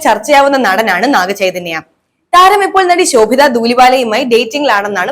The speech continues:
പുറത്തുവരുന്ന വിവരം. മുൻ ഭാര്യ നടി സാമന്തയുമായുള്ള വിവാഹ മോചനത്തിന് ശേഷമാണ് നാഗചൈതന്യ ശോഭിതയുമായി അടുപ്പത്തിലായത്. ഇക്കാരണം കൊണ്ട് കൂടിയാണ് ശോഭിതയുമായുള്ള അടുപ്പം കൂടുതൽ ജനശ്രദ്ധ നേടുന്നതും രഹസ്യമാക്കി വെക്കുന്നതും.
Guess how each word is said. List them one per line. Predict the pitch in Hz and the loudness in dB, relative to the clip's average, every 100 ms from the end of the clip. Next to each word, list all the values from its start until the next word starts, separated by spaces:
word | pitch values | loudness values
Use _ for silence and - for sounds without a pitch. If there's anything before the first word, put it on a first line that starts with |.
| 269 | -4
പുറത്തുവരുന്ന | 262 254 226 175 185 185 | -4 -2 -2 -4 -6 -10
വിവരം. | 175 165 156 _ _ _ _ - | -8 -8 -10 _ _ _ _ -4
മുൻ | 262 311 | 0 2
ഭാര്യ | 311 320 339 330 | 4 4 2 0
നടി | 320 311 | 0 0
സാമന്തയുമായുള്ള | 226 247 262 302 294 285 285 277 | 0 0 0 2 2 2 2 0
വിവാഹ | 220 226 240 269 247 | 0 2 2 2 -2
മോചനത്തിന് | 240 254 262 269 262 | -2 -2 -2 -4 -4
ശേഷമാണ് | 233 226 226 190 190 214 262 | -4 -4 -4 -4 -4 -6 0
നാഗചൈതന്യ | 254 277 277 226 214 196 - _ - | 0 0 -2 -2 -2 -6 -8 _ -6
ശോഭിതയുമായി | 262 269 262 277 214 208 - | -2 0 0 -2 -2 -2 -2
അടുപ്പത്തിലായത്. | 208 214 208 165 170 165 151 - _ _ _ - 311 | -2 -4 -4 -2 -2 -4 -8 -10 _ _ _ -10 -6
ഇക്കാരണം | - 370 370 370 | 2 4 4 2
കൊണ്ട് | 359 330 | 0 0
കൂടിയാണ് | 339 330 285 330 320 | 0 0 0 -2 0
ശോഭിതയുമായുള്ള | 285 277 311 320 294 277 277 269 | 0 0 -2 0 2 4 2 2
അടുപ്പം | 208 220 220 - | 0 0 -2 -2
കൂടുതൽ | 269 277 277 277 220 | 0 0 0 0 0
ജനശ്രദ്ധ | 226 240 269 269 214 | -2 0 0 0 0
നേടുന്നതും | 214 202 180 233 _ _ 269 | 0 -2 -6 -10 _ _ -2
രഹസ്യമാക്കി | 285 294 262 190 208 | -2 -2 -2 -2 -4
വെക്കുന്നതും. | 185 190 185 175 | -6 -4 -6 -6